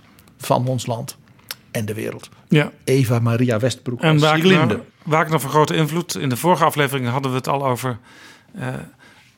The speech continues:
Speaker 2: de grote Wagner muziekhal die in Den Haag zou worden gebouwd, maar nooit er is gekomen.
Speaker 1: En als ik je nou vertel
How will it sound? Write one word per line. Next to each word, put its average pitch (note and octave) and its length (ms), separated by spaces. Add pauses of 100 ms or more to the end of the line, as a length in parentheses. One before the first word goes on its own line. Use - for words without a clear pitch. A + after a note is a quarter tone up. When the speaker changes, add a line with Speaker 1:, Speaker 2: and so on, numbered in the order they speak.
(300)
Speaker 2:
de - 140
grote C#3+ 460 (280)
Wagner D3 600
muziekhal C3+ 1120
die D#3 220
in C#3 240
Den B2+ 160
Haag D3+ 220
zou D3 220
worden C#3+ 240
gebouwd, C#3 340
maar C3 220 (120)
nooit D3+ 520
er - 140
is - 140
gekomen. C#3+ 440 (580)
Speaker 1:
En - 120
als F3 220
ik - 60
je C#3 80
nou A#2+ 160
vertel - 480